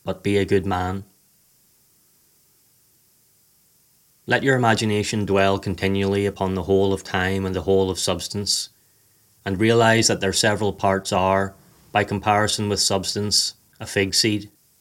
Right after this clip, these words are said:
by comparison with time, the turn of a gimlet. Dwell upon everything that exists and reflect that it is already in process of dissolution,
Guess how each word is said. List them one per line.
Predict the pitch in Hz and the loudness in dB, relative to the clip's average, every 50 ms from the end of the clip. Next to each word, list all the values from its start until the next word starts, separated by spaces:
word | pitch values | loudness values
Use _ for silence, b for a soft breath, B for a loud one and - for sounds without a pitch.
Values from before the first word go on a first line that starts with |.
| _ _ _ _ | _ _ _ _
by | - 98 | -6 -4
comparison | - 104 95 - 107 104 107 110 110 - 110 107 | -2 -4 -2 0 2 2 2 2 0 0 -2 -2
with | 101 95 - - | -2 -2 -4 -6
time, | - - 98 98 98 101 101 104 107 104 104 - - _ _ _ _ _ _ _ _ | -4 0 0 2 2 2 2 0 -2 -4 -8 -12 -18 _ _ _ _ _ _ _ _
the | - 101 | -6 -4
turn | 98 - 107 104 104 107 104 | -2 -2 0 0 0 0 0
of | 98 92 | 0 -2
a | 92 | -2
gimlet. | 87 95 92 95 98 104 - - - _ _ _ _ _ _ _ _ _ _ _ _ _ _ _ _ _ _ _ _ _ _ _ _ _ _ _ _ _ _ _ _ _ _ _ _ _ _ _ - | -2 -2 -2 -2 -2 -4 -4 -8 -16 _ _ _ _ _ _ _ _ _ _ _ _ _ _ _ _ _ _ _ _ _ _ _ _ _ _ _ _ _ _ _ _ _ _ _ _ _ _ _ -2
Dwell | 113 120 127 135 139 143 | 2 2 4 4 4 2
upon | 139 - - - 113 | 0 0 0 0 2
everything | 110 107 101 - 123 117 110 | 0 0 0 0 0 0 0
that | 107 101 | 2 0
exists | 98 90 87 - 98 98 - - - - - | 0 0 0 -2 -2 0 0 0 0 0 -2
and | 110 98 95 | -2 0 -2
reflect | 92 - - 110 104 104 101 - | -2 -2 0 2 2 2 2 0
that | 107 101 95 | 0 0 0
it | 90 87 | 0 0
is | 95 92 - | 0 0 2
already | 104 98 98 95 95 95 95 98 95 92 | 2 2 2 2 0 0 0 0 0 0
in | 92 87 | -2 -4
process | 87 - 95 95 92 - 107 98 95 92 - 101 | -4 -2 -2 -2 -2 -2 -2 -2 0 0 -2 -2
of | 92 - | -2 -2
dissolution, | - 95 - - 101 92 92 87 - - 104 98 101 | -2 -2 -2 -2 -2 -2 -2 -2 -4 -4 -6 -6 -8